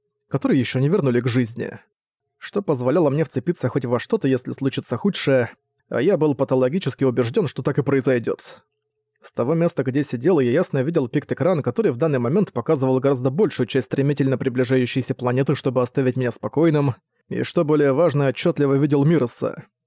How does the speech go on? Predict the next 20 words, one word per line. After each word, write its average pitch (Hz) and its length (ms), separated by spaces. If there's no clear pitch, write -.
Хоть 127 160
это 120 140
и 113 60
было 156 200
недостаточным 156 640
утешением, 139 640
я 120 180
честным 202 400
образом 170 340
для 131 100
себя 127 220
решил, 151 320
что - 140
если 131 200
все 139 140
начнет 135 320
вонять 127 260
как - 160
тухлый 127 300
плоин, 156 400